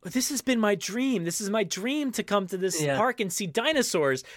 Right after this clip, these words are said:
Speaker 1: And, and Kenji's just
Speaker 2: <laughs>
Speaker 1: like, he's like, "That's not a dream. A dream is, like, when you save a bunch of mermaids from a shark."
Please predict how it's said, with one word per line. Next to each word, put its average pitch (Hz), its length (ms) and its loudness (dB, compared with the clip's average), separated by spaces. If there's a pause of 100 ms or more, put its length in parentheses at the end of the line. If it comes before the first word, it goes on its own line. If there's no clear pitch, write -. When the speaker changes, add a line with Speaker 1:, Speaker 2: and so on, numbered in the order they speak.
(160)
Speaker 1:
And, 175 180 2
and 175 240 -2
Kenji's 208 520 2
just - 180 6
Speaker 2:
<laughs> - 20 4
Speaker 1:
like, 160 280 4 (300)
he's 202 140 2
like, 220 140 4
"That's 320 200 4
not 196 120 6
a 151 60 4
dream. 180 460 0
A 208 80 4
dream 302 260 0
is, 240 80 0
like, 226 140 4
when 214 120 0
you 190 100 2
save 226 260 4
a 185 60 4
bunch 185 220 2
of 170 80 4
mermaids 160 420 0
from 151 180 0
a 123 60 4
shark." 113 500 0